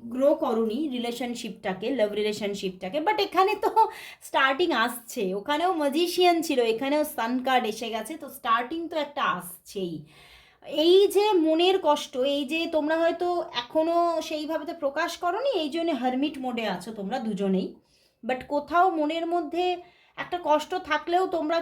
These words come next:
কিন্তু এইটা বেশি দিন চেপে রাখবে না, তোমরা দুজন দুজনকে প্রকাশ করে ফেলবে, তোমাদের ভালোবাসাটা তোমরা প্রকাশ করবেই। আবার দুটো মেজর আরকানা এসেছে, দেখেছো? এখানে মেজর কিছু ঘটতে চলেছে,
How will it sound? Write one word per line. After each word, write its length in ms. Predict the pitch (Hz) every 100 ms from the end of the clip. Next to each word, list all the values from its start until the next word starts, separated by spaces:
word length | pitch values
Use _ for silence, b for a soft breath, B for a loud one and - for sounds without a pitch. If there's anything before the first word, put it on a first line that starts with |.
| 339
কিন্তু 240 | 330 339 330 311
এইটা 260 | - 330 330 320 - - _ _ _ _ 233
বেশি 280 | 269 277 339
দিন 100 | 349 349
চেপে 220 | 285 277 247
রাখবে 240 | 208 196 214
না, 60 | 175 -
তোমরা 180 | 247 277
দুজন 180 | 262 285 285
দুজনকে 280 | 302 311 320
প্রকাশ 280 | 247 247 269 -
করে 160 | 208 208
ফেলবে, 280 | 180 170 - - _ _ _ -
তোমাদের 300 | 247 262 311 247
ভালোবাসাটা 520 | 220 247 269 285 320 349
তোমরা 200 | 285 302 302
প্রকাশ 300 | 226 247 262 - 220
করবেই। 320 | 214 226 226 196
আবার 200 | 202 277 320
দুটো 160 | 320 349 294
মেজর 300 | 254 254 254 233
আরকানা 320 | 190 185 185 175
এসেছে, 220 | 185 190 196
দেখেছো? 280 | 330 381 208 - B B B
এখানে 220 | 220 285 320 254
মেজর 340 | 247 277 370 392
কিছু 160 | 381 381 269
ঘটতে 260 | 247 247 240
চলেছে, 300 | 202 170 -